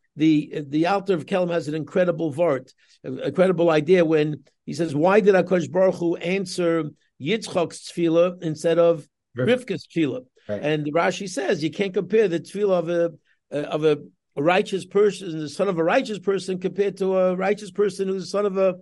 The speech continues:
Speaker 1: of a wicked person. And he asked, "What do you mean?" Just the opposite of Baal Tshuva.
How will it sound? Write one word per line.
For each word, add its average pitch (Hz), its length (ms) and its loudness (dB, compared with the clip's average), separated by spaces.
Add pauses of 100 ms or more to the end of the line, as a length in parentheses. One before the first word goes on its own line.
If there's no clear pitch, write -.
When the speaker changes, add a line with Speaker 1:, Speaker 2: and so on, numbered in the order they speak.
(480)
Speaker 1:
of 160 120 -6
a 165 40 0
wicked 240 360 0
person. 160 360 -2 (1200)
And 160 180 -2
he 165 120 2
asked, 175 180 0
"What 175 80 -2
do 185 60 0
you 214 60 0
mean?" 247 340 -4
Just 170 160 -6
the 170 100 -2
opposite 196 380 -2
of 139 100 -2
Baal 160 160 -2
Tshuva. 208 600 0